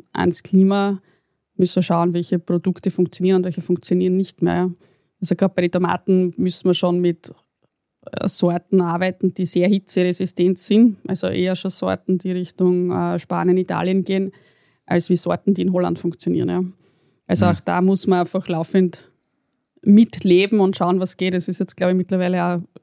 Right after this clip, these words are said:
Speaker 1: gibt schon ganz relativ viele Olivenbäume oder Anlagen in der Südsteiermark, weil das Klima das halt, ähm,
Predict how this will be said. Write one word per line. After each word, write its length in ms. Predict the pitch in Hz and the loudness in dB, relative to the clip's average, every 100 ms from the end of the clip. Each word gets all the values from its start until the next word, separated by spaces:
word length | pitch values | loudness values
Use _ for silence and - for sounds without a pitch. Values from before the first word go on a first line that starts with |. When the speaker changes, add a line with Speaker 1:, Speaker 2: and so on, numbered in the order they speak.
| - | -4
Speaker 1:
gibt 220 | 190 - | -4 -4
schon 100 | 180 | -2
ganz 240 | 359 - 190 | -2 -2 -4
relativ 380 | 185 190 185 | -4 -4 -4
viele 240 | - 196 185 | -4 0 2
Olivenbäume 1600 | 180 202 214 196 165 - _ _ _ _ _ 185 185 196 202 196 | 0 0 0 -2 -4 -14 _ _ _ _ _ 2 2 4 2 0
oder 420 | 185 185 185 185 | 0 0 0 -2
Anlagen 540 | 180 196 190 190 190 | 0 0 0 0 -2
in 160 | 185 190 | 0 -2
der 80 | 185 | 0
Südsteiermark, 720 | 226 226 - 180 185 202 - - - _ | 0 0 0 0 2 0 -2 -20 -20 _
weil 220 | - 180 175 | -6 -2 -2
das 160 | 185 | -4
Klima 280 | - 190 185 | -2 2 2
das 200 | 175 170 | 0 -2
halt, 240 | 180 175 - | -4 -6 -8
ähm, 400 | - 170 165 180 | -4 -2 0 -4